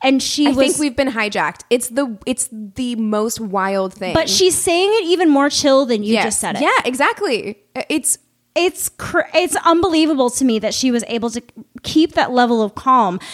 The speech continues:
Speaker 1: but they were able to get these nine one one calls out and speak to somebody before, you know, all communication was cut out. And essentially,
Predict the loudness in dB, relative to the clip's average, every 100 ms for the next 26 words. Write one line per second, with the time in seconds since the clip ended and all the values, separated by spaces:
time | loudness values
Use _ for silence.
0 | -12 -2 0 2 2 0 0 0 -2 -4
1 | -2 -2 0 2 2 2 2 2 2 2
2 | 2 2 0 0 2 0 -2 -2 -2 2
3 | 2 2 0 2 2 0 -2 -4 -10 -20
4 | -2 0 0 0 4 6 6 4 4 2
5 | 0 0 2 2 2 2 2 0 0 -2
6 | -2 0 0 0 -2 -2 -2 2 4 4
7 | 2 0 2 2 2 2 2